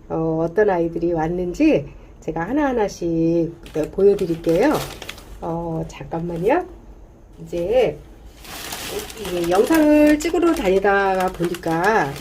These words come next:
이 오뚜기 화분에 요렇게 예쁜 아이가 있더라고요. 그래서 꽂혔어요, 제가.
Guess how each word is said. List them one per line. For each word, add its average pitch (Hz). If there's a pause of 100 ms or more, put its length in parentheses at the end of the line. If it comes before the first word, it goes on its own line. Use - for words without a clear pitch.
이 165
오뚜기 226
화분에 190 (540)
요렇게 247
예쁜 170
아이가 180
있더라고요. 175
그래서 156 (260)
꽂혔어요, 208
제가. 160